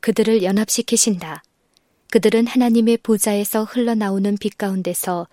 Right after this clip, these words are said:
죄짐을 지신 위대하신 분 곁에 선다.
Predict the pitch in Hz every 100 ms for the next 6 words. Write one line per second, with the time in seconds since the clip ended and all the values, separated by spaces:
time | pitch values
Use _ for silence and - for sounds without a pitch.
0 | _ _ _ _ _ - 214 226 220 214
1 | 220 - 220 202 - 208 208 220 220 233
2 | 226 233 220 220 - 220 - 202 170 151
3 | 165